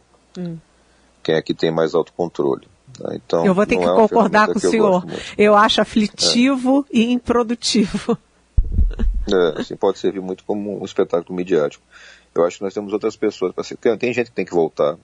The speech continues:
Speaker 2: a gente precisa reinquirir Elcio Franco e Pazuello.
Speaker 1: Hum.
Speaker 2: Tem gente que precisa ser inquirida, é o caso do, do Braga Neto.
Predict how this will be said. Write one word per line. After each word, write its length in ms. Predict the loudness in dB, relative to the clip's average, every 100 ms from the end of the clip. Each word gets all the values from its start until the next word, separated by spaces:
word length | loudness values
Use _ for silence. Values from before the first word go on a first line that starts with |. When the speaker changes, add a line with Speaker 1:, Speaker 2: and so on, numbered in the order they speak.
| _
Speaker 2:
a 40 |
gente 80 | -14
precisa 280 | -8 -4 -2
reinquirir 520 | -4 -6 -4 0 2
Elcio 260 | 0 -2 -12
Franco 440 | -6 -6 -4 -8
e 40 |
Pazuello. 520 | -2 -4 -2 -4 -4 -8 _
Speaker 1:
Hum. 220 | -10 -10 -12 _ _ _ _ _ _ _ _
Speaker 2:
Tem 140 | -2
gente 140 | -2 -4
que 120 | -6
precisa 540 | -4 -4 0 0 0
ser 160 | 0 -4
inquirida, 460 | -4 -2 0 0 -2
é 20 |
o 60 |
caso 260 | -2 -2 -2
do, 340 | -4 -4 -6 -8
do 380 | -6 -4 -6 -2
Braga 240 | 0 0
Neto. 320 | -2 -6 -6